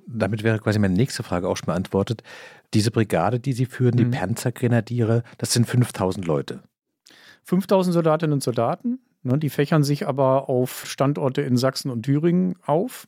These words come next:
Speaker 2: Also das
Speaker 1: Mhm.
Speaker 2: sind insgesamt sieben Standorte, sogar noch einer in Nordwestbaden-Württemberg ist dabei.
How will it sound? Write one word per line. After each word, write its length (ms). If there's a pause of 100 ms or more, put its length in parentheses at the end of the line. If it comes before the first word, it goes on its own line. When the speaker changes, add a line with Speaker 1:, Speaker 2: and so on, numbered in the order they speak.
Speaker 2:
Also 160
das 120
Speaker 1:
Mhm. 40
Speaker 2:
sind 80
insgesamt 380
sieben 220
Standorte, 520
sogar 240
noch 160
einer 300
in 100
Nordwestbaden-Württemberg 1040
ist 160
dabei. 400